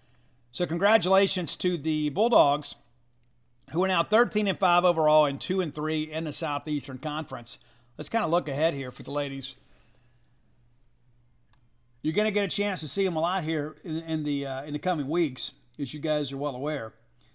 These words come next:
We will have Auburn this Thursday. Now, you wear your black shirt Tuesday, you wear your white shirt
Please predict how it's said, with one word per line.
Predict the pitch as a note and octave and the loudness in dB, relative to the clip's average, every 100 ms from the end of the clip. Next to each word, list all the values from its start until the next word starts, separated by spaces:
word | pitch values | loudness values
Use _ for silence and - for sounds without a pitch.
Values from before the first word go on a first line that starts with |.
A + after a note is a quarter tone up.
| _ _ _ | _ _ _
We | - E3+ | -2 0
will | G#3+ F#3+ | 2 0
have | E3 F3+ D#3 - | 2 0 -2 2
Auburn | F#3 A3+ F#3+ E3+ D#3 D3+ | 6 6 6 2 0 -6
this | - C3+ F#3 | -10 -4 -2
Thursday. | - C#3+ D#3 - C#3 A#2+ _ _ _ _ _ - | 0 0 0 -2 -6 -8 _ _ _ _ _ -8
Now, | D#3 D3 C#3+ | -2 -2 -2
you | D#3 D3+ | -2 2
wear | G3 | 4
your | F3+ | 4
black | D3 E3 G3 | 4 4 4
shirt | - F#3+ E3+ | 4 2 2
Tuesday, | F3+ F#3+ D3 F3 E3+ | 0 0 0 -2 -2
you | D#3+ D3+ | -2 0
wear | D#3+ | 0
your | F3 D3+ | 0 -2
white | C#3 D3 E3+ | -2 -2 -2
shirt | - E3 D3+ D3 | -2 -2 -4 -6